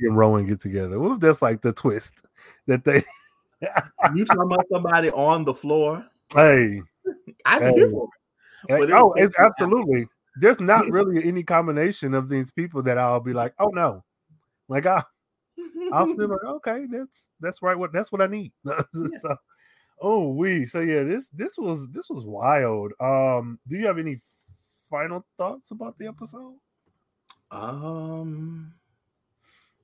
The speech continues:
Speaker 2: no, I, I think, I think we covered pretty much everything.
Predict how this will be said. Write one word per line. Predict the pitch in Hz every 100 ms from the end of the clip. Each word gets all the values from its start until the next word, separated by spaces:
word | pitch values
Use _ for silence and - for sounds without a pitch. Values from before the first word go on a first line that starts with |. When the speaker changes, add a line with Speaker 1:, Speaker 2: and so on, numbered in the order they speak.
| _ _
Speaker 2:
no, | 262
I, | 339 359 -
I | 185
think, | 330 320 -
I | 160
think | 165 339
we | 311
covered | - 123 113 107 _
pretty | - 117
much | 101
everything. | 95 98 87 92 98